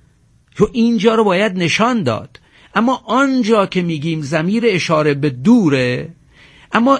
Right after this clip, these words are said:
اینجا ضمیر اشاره نزدیک باید بگویی که کجا. لیکن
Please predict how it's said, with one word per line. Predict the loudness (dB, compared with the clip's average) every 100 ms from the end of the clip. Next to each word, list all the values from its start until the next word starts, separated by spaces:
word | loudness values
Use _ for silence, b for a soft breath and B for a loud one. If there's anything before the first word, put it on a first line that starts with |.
| 0
اینجا | -2 0 0 0 0
ضمیر | 0 -2 -2 -4
اشاره | -4 -4 -2 -4 -2 -4
نزدیک | -2 -4 -4 -4 -4 -4 -6
باید | -4 -2 -6 -12 b b -2
بگویی | -2 0 -2 -2
که | -4 -8
کجا. | -6 -4 -2 -4 -6 b b b b _ _ _ _ _ _ 2
لیکن | 2 4 2 -2